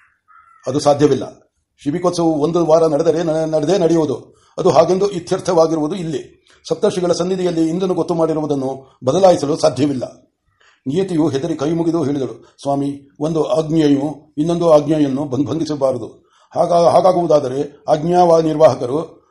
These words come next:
ಸ್ವಾಮಿಗೆ ಅದನ್ನು ಬಂದು ನಿವೇದಿಸಬೇಕು. ಅದನ್ನು ಸರಿ ಮಾಡುವುದು ಸ್ವಾಮಿಯ ಕೆಲಸ. ಆದ್ದರಿಂದ ಬಂದು ಭಿನ್ನವಿಸಿದ್ದೇನೆ." "ಏನಾದರೊಂದು ಉಪಾಯವನ್ನು ಹೇಳು. ನಮ್ಮ ಆಜ್ಞಾ ನಿರ್ವಾಹ-, ನಿರ್ವಾಹಕರು ಯಾಂತ್ರಿಕ ಪುರುಷರಲ್ಲ." "ದೇವ,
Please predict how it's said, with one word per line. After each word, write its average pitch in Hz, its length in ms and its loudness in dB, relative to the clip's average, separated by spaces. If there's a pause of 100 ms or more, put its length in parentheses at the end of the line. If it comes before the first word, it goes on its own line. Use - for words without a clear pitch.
(140)
ಸ್ವಾಮಿಗೆ 180 400 0
ಅದನ್ನು 165 320 -2
ಬಂದು 165 220 -2
ನಿವೇದಿಸಬೇಕು. 151 640 -4 (360)
ಅದನ್ನು 175 560 -2
ಸರಿ 165 120 -6
ಮಾಡುವುದು 175 400 0
ಸ್ವಾಮಿಯ 165 380 0
ಕೆಲಸ. 135 240 -4 (340)
ಆದ್ದರಿಂದ 151 380 0 (640)
ಬಂದು 196 220 -2
ಭಿನ್ನವಿಸಿದ್ದೇನೆ." 143 720 -2 (1700)
"ಏನಾದರೊಂದು 214 420 2
ಉಪಾಯವನ್ನು 190 400 2
ಹೇಳು. 151 400 0
ನಮ್ಮ 180 180 -2
ಆಜ್ಞಾ 175 360 0
ನಿರ್ವಾಹ-, 165 420 2
ನಿರ್ವಾಹಕರು 160 880 0
ಯಾಂತ್ರಿಕ 180 280 -4
ಪುರುಷರಲ್ಲ." 139 420 -6 (1500)
"ದೇವ, 143 160 2